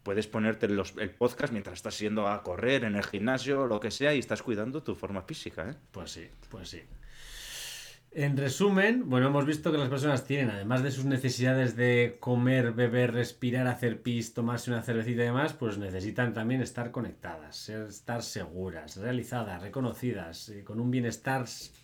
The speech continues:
Speaker 2: saludable, ¿no? Pues muchas de estas necesidades se pueden cubrir bien con las redes sociales. Y LinkedIn es, en buena parte, pues, en reconocimiento, conexión social. Al final, muchos de estos puntos los podemos conseguir con LinkedIn, con lo cual,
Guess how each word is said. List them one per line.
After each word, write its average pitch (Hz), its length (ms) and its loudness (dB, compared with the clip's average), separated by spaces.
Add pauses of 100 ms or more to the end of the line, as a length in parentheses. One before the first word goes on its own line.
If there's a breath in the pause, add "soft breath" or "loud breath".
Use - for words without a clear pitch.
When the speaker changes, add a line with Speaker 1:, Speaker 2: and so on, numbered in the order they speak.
Speaker 2:
saludable, 98 680 -2
¿no? 156 260 -4
Pues - 340 -14 (640 loud breath)
muchas 131 380 2
de 131 60 2
estas 135 220 0
necesidades 151 880 0
se - 220 -10
pueden 117 220 0
cubrir 117 280 -4
bien 151 240 -2 (300)
con 110 140 -6
las 95 100 -6
redes 101 200 -4
sociales. - 640 -12
Y 107 140 -8
LinkedIn 107 800 -2
es, - 400 -10
en 87 140 -8
buena 95 240 -4
parte, 147 480 0 (560 soft breath)
pues, - 600 -8 (220)
en 90 340 -8
reconocimiento, 90 840 -6
conexión 82 400 -4
social. 92 600 -2 (140)
Al 85 120 -12
final, 104 400 -6 (260)
muchos 123 480 0
de 131 60 0
estos 127 220 -2
puntos 143 320 -2
los 120 120 0
podemos 104 240 -4
conseguir 113 500 -2
con 110 240 0
LinkedIn, 90 580 -6
con 90 160 -12
lo 76 120 -12
cual, - 260 -12